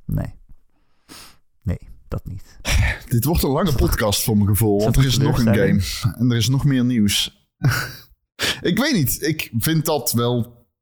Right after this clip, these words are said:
Speaker 2: teleurstellend. I-, ik dacht dat het, dat genoemd was, dat, dat je s-, andere Spider-Man tegen zou komen. Maar als dat alleen is, zeg maar, dat je soort van tijdens een
Speaker 1: Ja, ik vind
Speaker 2: overval
Speaker 1: ze dus ook tegen.
Speaker 2: tegenhouden, dan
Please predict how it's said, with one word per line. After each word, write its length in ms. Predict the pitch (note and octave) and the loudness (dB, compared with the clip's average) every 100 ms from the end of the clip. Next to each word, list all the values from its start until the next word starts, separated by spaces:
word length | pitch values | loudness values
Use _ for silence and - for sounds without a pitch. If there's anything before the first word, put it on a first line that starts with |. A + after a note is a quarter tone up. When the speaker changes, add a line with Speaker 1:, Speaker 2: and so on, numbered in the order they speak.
| _ _ _ - - - | _ _ _ -20 -20 -6
Speaker 2:
teleurstellend. 960 | C3 A#2+ A#2 - - B2 C3+ E3+ - - - - - - - | -2 0 -2 -2 -2 0 0 0 -2 -12 -8 -6 -6 -8 -6
I-, 40 | C3+ C#3 F3 | -4 -2 -2
ik 160 | D#3 | 0
dacht 220 | E3 - | 0 -2
dat 160 | A#3 F3 | -2 0
het, 120 | D#3+ - | -2 0
dat 300 | C3+ D3+ - | -4 -4 -2
genoemd 380 | C3 A2+ F#3+ | 0 2 2
was, 380 | F3+ G#2+ G2 - | 0 0 0 -2
dat, 280 | - A2 - - | -2 -4 -4 -4
dat 240 | A2+ A2 | -2 0
je 120 | A2 | -2
s-, 100 | G#2 | -2
andere 340 | - B2+ A2+ G#2 | -2 0 0 0
Spider-Man 420 | A#2 A#2 A2 F#2 | 0 0 0 0
tegen 240 | F#2 F#2+ | 0 0
zou 120 | G#2 | -2
komen. 300 | G2+ G2 G2 | 0 0 0
Maar 120 | F#2+ G2 | -2 -2
als 120 | G#2+ | 0
dat 160 | A2+ G#2+ | -2 0
alleen 360 | G2+ G#2 G#2 | 0 0 0
is, 120 | A2 | 0
zeg 120 | B2 A#2 | 0 -2
maar, 180 | G#2 | 0
dat 160 | G#2 G#2 | 0 0
je 60 | A2 | -2
soort 200 | A#2+ A2 | -2 0
van 260 | G#2 G2+ - - - - | 0 0 -2 -14 -14 -4
tijdens 240 | G2+ G2+ | -2 2
een 140 | G#2 G2 | 2 2
Speaker 1:
Ja, 120 | C3 | 2
ik 120 | B2 | 2
vind 20 | |
Speaker 2:
overval 300 | A#2 F#2 G#2 | 2 0 0
Speaker 1:
ze 60 | G2 | 0
dus 40 | |
ook 40 | F2 | 0
tegen. 160 | G#2 G2 | 0 0
Speaker 2:
tegenhouden, 760 | F#2 F2+ F#2 F#2 F#2+ F#2 - - | 0 0 0 0 0 0 -2 0
dan 340 | F#2+ - | 2 2